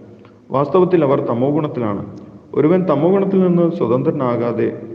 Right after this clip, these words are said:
ഒരു പ്രവൃത്തിക്ക് മറ്റൊരു പ്രവൃത്തി കൊണ്ട് പ്രതിപ്രവർത്തനം ചെയ്യാൻ ശ്രമിക്കുന്നത്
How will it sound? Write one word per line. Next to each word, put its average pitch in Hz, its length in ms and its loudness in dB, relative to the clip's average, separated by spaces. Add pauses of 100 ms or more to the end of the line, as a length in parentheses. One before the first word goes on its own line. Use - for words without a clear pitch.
(260)
ഒരു 139 140 0
പ്രവൃത്തിക്ക് 139 880 -2
മറ്റൊരു 180 360 0
പ്രവൃത്തി 135 380 0
കൊണ്ട് 127 220 -2
പ്രതിപ്രവർത്തനം 131 1080 -6
ചെയ്യാൻ 117 340 -4
ശ്രമിക്കുന്നത് 127 760 -6